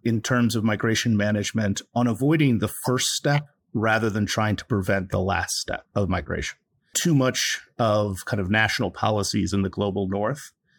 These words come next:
has spent too much time trying to prevent the last step of people's migration from the global south to the global north.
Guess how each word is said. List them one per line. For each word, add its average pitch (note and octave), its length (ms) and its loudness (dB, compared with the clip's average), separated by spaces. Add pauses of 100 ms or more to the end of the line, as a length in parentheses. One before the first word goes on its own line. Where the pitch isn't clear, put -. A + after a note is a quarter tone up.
(180)
has A#2 180 0
spent A#2 240 0
too C3+ 140 2
much A#2 240 0
time G2+ 680 0
trying A#2 320 2
to - 140 -6
prevent G2+ 340 -2
the G2+ 100 -4
last G2 380 0
step - 320 -2
of - 180 -6
people's F#2+ 380 0
migration F#2 640 -2
from G2+ 300 0
the F#2 80 0
global F#2+ 260 0
south F#2 360 -2
to G#2 180 0
the F#2+ 80 0
global F#2 300 -6
north. G#2+ 380 -4